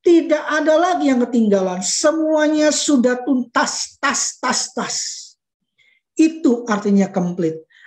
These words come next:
Artinya ketika Yesus mati di kayu salib, segala hutang dosa kita itu sudah dibayar lunas di kayu salib.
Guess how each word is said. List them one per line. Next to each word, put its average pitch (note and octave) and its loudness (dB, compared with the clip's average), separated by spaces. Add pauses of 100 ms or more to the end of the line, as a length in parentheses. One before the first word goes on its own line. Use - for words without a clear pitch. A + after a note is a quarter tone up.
Artinya D4 0
ketika C4 -2
Yesus A3 0
mati E4 0
di D#4 0
kayu C#4+ 2
salib, G#3+ 0 (240)
segala G3+ 0
hutang C4+ 0
dosa F4 0
kita A3+ -4 (400)
itu C4+ 0
sudah G#3+ 2
dibayar A3 0
lunas C4+ 0
di G#3+ -2
kayu G#3+ 2
salib. D#4 0